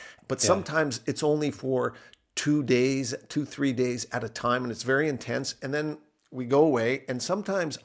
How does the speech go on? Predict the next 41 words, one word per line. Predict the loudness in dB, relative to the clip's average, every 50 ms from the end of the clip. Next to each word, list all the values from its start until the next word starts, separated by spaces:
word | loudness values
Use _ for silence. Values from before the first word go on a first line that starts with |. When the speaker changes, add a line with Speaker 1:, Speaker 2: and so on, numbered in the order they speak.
| -10 -4
Speaker 1:
I | -2 0
don't | 0 0 -2 -2
see | -6 -6 -4 -4 -4 -4
them | -4 -4 -4 -6
for | -6 -6 -4
months | -4 -2 -2 -2 -2 -4 -4 -4
or | -2
even | -2 -2 -2 -4 -4
years, | -4 -4 -4 -4 -4 -6 -8 -10 -8
and | -6 -4 -2
then | -2 -2
our | -2 -2
paths | -2 0 2 2 2 2 0
Speaker 2:
Yeah. | -4
Speaker 1:
will | -8 -6
cross | -2 0 2 2 2 0
again, | -2 -2 0 0 0 0 0 -2 -6 -12 -18 -18 -18 -18 -18 -14 -8
and | -4 0 0
they'll | 0
say, | 2 2 2 2
Speaker 2:
Mm-hmm. | 2 2
Speaker 1:
"Hey, | 0 0 0
John," | 0 -2 -4 -4 -2 -4 -4 -6
and | -6 -8
I'll | -8 -8 -8 -6
say, | -4 -2 -2 -2 -2 -2
"Hey, | -4 -8 -8 -8 -6 -4 -2 0 0 0 0 -2 -4 -6 -8 -10 -8 -4
Speaker 2:
<laughs> | -4 -4 -2 -2 -2 -4 -4 -4 _ _
Speaker 1:
you." | -16 -10 -6 -2 4 6 6 6 6 6 4 6 4 4
And | 2 2 -2 -4 -6 -10 -14
<laughs> | -6 0
I | 0 2 4 2 2 2 4
used | 2 4 4 4 2 0
to | -2 -2
try, | 2 2 4 4 6 4 2 0 -4 -12 -20 -20 -16 -12
I | -8 -2 0 0 0 0 0
used | 0 0 0 -2
to | -4 -6
try | -2 2 2 4 4
and, | 4 0 -2 -4 -10 -14 -16 -16 -18 -16 _ -2
and | -2 -2 -2 -4